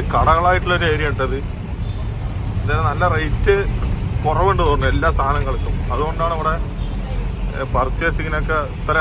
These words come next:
ആൾക്കാർ. പിന്നെ വെറുതെ രാത്രി ഇങ്ങനെ കറങ്ങാൻ വേണ്ടി ഇറങ്ങുന്നവരൊക്കെ ഉണ്ട് ഇവിടെ. കാണാ,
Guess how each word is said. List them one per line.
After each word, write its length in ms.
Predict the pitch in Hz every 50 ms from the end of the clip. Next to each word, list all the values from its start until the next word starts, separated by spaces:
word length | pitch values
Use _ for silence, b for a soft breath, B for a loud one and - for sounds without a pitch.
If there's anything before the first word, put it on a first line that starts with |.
| 139 123
ആൾക്കാർ. 340 | 120 120 - - 113 - - - - - - - - - - - - - - - - - - - - - - - - - - - - - - - - - - - - - - - - - - - - - - - - - - -
പിന്നെ 240 | 151 143 139 143 139 135 - - - - -
വെറുതെ 260 | 131 131 131 127 151 156 151 151
രാത്രി 260 | - 170 - 160 151 151
ഇങ്ങനെ 200 | 143 143 147 147 147 - -
കറങ്ങാൻ 400 | 147 135 131 131 143 147 156 151 156
വേണ്ടി 200 | 151 151 147 - 151 151 - - - - - - - -
ഇറങ്ങുന്നവരൊക്കെ 520 | 123 127 135 147 151 156 156 151 151 151 147
ഉണ്ട് 120 | 139 143 131
ഇവിടെ. 140 | 127 120 - - - - - - - - - - -
കാണാ, 160 | 131 139